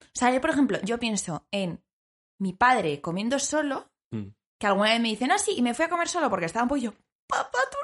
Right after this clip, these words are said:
Speaker 1: solo comiendo", y me muero de pena
Speaker 2: Qué
Speaker 1: de
Speaker 2: fuerte.
Speaker 1: pensar en un hombre de mediana edad comiendo solo,
Speaker 2: <laughs>
Speaker 1: y luego pienso en que mi padre se parte de risa y me dice, "Eh, Inmaculada, ¿tú sabes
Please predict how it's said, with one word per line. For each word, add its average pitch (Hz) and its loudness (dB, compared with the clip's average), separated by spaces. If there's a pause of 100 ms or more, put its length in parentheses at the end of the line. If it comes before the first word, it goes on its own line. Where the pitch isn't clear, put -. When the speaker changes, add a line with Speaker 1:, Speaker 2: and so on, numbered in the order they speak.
Speaker 1:
solo 523 0
comiendo", 508 -2
y 226 2
me 180 0
muero 240 6
de 220 4
pena 330 4 (180)
Speaker 2:
Qué - -8
Speaker 1:
de - -4
Speaker 2:
fuerte. 240 6
Speaker 1:
pensar 247 4
en 247 6
un 285 8
hombre 294 4
de 190 2
mediana 180 0
edad 349 2
comiendo 208 0
solo, 370 -4
Speaker 2:
<laughs> - -12 (240)
Speaker 1:
y 254 6
luego 294 4
pienso 311 0
en 196 0
que 190 -2
mi 175 0
padre 247 2
se 151 -2
parte 185 2
de 269 4
risa 277 -2
y 202 0
me 175 -2
dice, - -8 (200)
"Eh, 151 -6
Inmaculada, 143 -6
¿tú 151 -12
sabes 175 -6